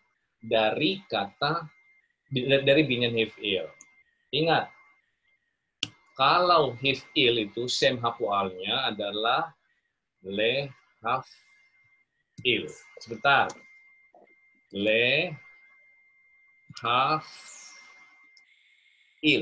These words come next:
Lihat itu ya, perhatikan nih. Le-nya warnanya merah, le. Saya kasih merah. Le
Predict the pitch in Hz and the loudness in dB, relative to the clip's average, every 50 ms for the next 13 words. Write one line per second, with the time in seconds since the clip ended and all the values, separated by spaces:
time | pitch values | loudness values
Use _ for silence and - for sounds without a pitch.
0 | 87 - - - - _ _ _ _ _ - - _ _ _ _ _ _ _ _ | -2 -6 -12 -16 -20 _ _ _ _ _ -18 -18 _ _ _ _ _ _ _ _
1 | _ _ _ _ _ _ _ _ _ 117 131 156 156 139 110 117 120 117 127 170 | _ _ _ _ _ _ _ _ _ 2 2 2 2 2 -2 0 2 2 2 2
2 | 202 196 127 123 - 139 127 - 104 98 92 90 95 110 127 135 143 143 139 131 | 0 -2 -4 -4 -4 -4 -6 -6 -6 -8 -8 -8 -4 -2 0 2 2 0 -2 -4
3 | 127 131 147 185 208 - - - _ _ 113 113 110 110 113 120 131 127 127 120 | -4 -4 -6 -6 -8 -12 -16 -20 _ _ -6 -4 -4 -4 -4 -8 -8 -6 -4 -2
4 | 117 113 107 101 101 98 104 110 113 113 110 110 110 120 143 180 202 - - - | -2 -2 -2 -2 -2 -2 -2 -2 0 0 2 2 4 4 2 0 -2 -6 -14 -20
5 | - _ _ _ _ _ _ _ _ _ _ _ _ _ _ _ _ _ _ _ | -20 _ _ _ _ _ _ _ _ _ _ _ _ _ _ _ _ _ _ _
6 | _ _ _ _ _ _ _ _ _ _ _ _ _ _ _ _ _ _ _ _ | _ _ _ _ _ _ _ _ _ _ _ _ _ _ _ _ _ _ _ _
7 | - - 110 113 110 - 110 104 104 101 95 92 90 92 120 135 151 147 - - | -10 -6 -6 -4 -4 -6 -8 -8 -6 -4 -4 -4 -4 -6 -6 -8 -10 -12 -14 -16
8 | - - - - - _ _ _ - - _ _ _ _ _ _ - - _ _ | -20 -20 -20 -20 -20 _ _ _ -20 -20 _ _ _ _ _ _ -20 -20 _ _
9 | _ _ _ _ - 104 107 107 104 107 113 123 139 156 | _ _ _ _ -6 -4 0 0 2 2 2 0 0 -4